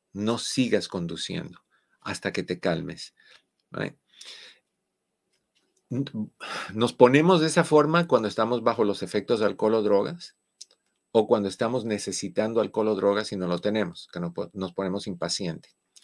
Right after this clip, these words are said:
Hacemos eso porque somos generalmente irresponsables con el tiempo. Ay,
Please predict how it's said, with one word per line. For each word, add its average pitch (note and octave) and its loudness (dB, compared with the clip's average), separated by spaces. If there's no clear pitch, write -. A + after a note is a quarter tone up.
Hacemos E3+ 6
eso F3 6
porque A#2 4
somos C#3+ 2
generalmente D3 2
irresponsables C3 2
con B2+ -2
el G#2 -8
tiempo. G2 -4
Ay, - -6